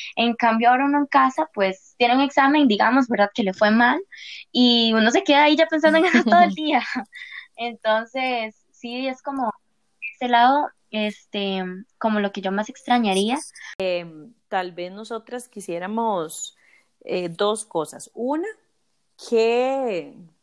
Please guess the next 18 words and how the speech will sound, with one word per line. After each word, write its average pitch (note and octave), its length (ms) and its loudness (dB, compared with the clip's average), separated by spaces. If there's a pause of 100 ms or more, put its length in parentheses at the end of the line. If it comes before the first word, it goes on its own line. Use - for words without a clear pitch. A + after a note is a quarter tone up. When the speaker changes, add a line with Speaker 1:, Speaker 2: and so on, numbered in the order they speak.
(400)
Speaker 2:
qué A3 160 -4
mensaje C4 800 -2 (1160)
le F#3+ 320 -10
dejas F3+ 800 -6 (120)
a F3 200 -12
todas G3 240 -2
las B3+ 140 -8
generaciones F#3 720 -14
que G3+ 100 -8
vienen F3+ 340 -8
detrás E3 400 -6
de G3 100 -6
ustedes C4 760 -6 (360)
y G#3 120 2
a F#3 100 4
los E3 200 -8
profes? F#3 720 -4 (340)
Entonces, - 760 -10